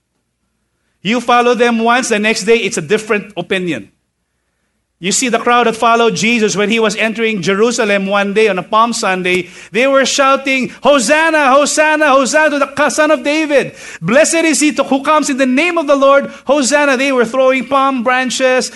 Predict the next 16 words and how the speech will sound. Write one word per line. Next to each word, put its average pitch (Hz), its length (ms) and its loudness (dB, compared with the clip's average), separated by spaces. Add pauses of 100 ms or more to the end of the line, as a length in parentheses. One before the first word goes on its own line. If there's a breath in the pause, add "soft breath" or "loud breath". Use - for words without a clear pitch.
(120)
They 262 160 0
were 262 160 2
exalting 262 640 0
him. 269 140 0
They 269 100 4
were 254 140 4
throwing 269 260 0
their 240 140 2
cloaks 269 340 -2
on 277 260 -4
the 277 120 4
road. 277 240 4
They 262 100 0
were 262 80 -2
shouting, 302 400 0
"Woo-hoo! 554 960 6